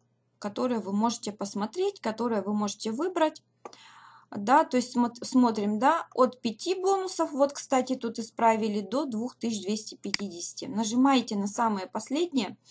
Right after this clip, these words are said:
и там должен быть халат и три банных полотенца. Набор из трех полотенец,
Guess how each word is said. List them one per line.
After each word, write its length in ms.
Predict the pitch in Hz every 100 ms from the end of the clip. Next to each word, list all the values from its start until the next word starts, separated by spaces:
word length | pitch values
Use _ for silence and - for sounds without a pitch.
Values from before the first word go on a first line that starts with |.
| - - - -
и 60 |
там 260 | - 320 294
должен 340 | 277 254 240
быть 160 | 220 247
халат 480 | - 214 254 330 -
и 100 | 196
три 220 | - 254
банных 480 | 233 208 220 226 -
полотенца. 640 | 202 202 208 - 170 -
Набор 500 | 185 196 175 185 320
из 140 | 349 -
трех 280 | 220 214 -
полотенец, 680 | 190 208 208 180 165 165